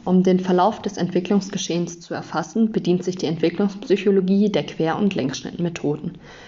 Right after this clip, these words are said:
Bei der Querschnittmethode werden mehrere Stichproben aus verschiedenen Altersstufen genommen und zum gleichen Zeitpunkt auf den Entwicklungsstand untersucht.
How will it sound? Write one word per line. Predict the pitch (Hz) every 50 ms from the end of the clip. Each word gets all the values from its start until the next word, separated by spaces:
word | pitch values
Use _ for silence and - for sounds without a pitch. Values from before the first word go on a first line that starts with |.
| - -
Bei | -
der | 175 175 170
Querschnittmethode | - - 180 190 185 208 233 240 247 220 208 214 - 220 226 220 226 220 208 - -
werden | 160 165 165 165 165
mehrere | 165 170 202 208 202 190 180
Stichproben | 185 - 180 185 - - - 202 214 208 202 -
aus | 170 -
verschiedenen | - 180 - - - 190 185 208 202 196 190
Altersstufen | - - 160 151 165 175 - - - 196 190 190 220 214 208 - - - - - -
genommen | - 190 175 165 165 170 190 202
und | 196 - 190 185
zum | - - 165
gleichen | - - - 147 170 175 214 202
Zeitpunkt | 202 175 151 156 - 208 202 214 -
auf | 151 -
den | - 160 156
Entwicklungsstand | - 147 147 - 135 135 - 151 156 151 - - 151 160 190
untersucht. | 123 170 - 208 202 185 156 127 - - - -